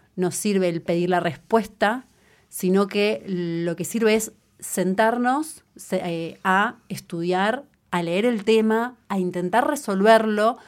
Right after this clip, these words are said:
y si en algún momento llegamos a un punto en el que no podemos salir, ahí sí, eh, pasar la consulta,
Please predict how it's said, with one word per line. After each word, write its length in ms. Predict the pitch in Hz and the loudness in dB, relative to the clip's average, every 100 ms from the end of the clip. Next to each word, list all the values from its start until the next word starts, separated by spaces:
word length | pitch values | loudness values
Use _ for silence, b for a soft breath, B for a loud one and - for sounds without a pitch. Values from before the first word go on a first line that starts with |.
| B - | B -10
y 60 | |
si 100 | 190 196 | -2 0
en 40 | |
algún 220 | 214 311 | 4 4
momento 320 | 302 277 277 | 4 2 0
llegamos 520 | 233 - 185 196 196 - | -2 0 2 2 0 -4
a 80 | 175 | -2
un 220 | 185 185 | 0 0
punto 600 | 202 208 190 170 175 190 | 0 2 2 0 -2 -2
en 80 | 185 | -2
el 120 | 170 | -6
que 100 | 160 | -2
no 160 | 175 202 | 0 2
podemos 320 | 196 185 190 | 2 2 2
salir, 420 | 190 170 175 180 - | -2 -2 0 0 0
ahí 180 | 185 190 | -2 -2
sí, 420 | - 220 196 - b b b b - | -2 -2 -4 -8 b b b b -4
eh, 640 | 185 170 165 165 160 160 | -2 0 -2 -4 -4 -4
pasar 280 | 175 190 180 | -4 -2 -2
la 100 | 165 | -4
consulta, 680 | 165 160 - 165 156 156 | -6 -10 -8 -10 -10 -14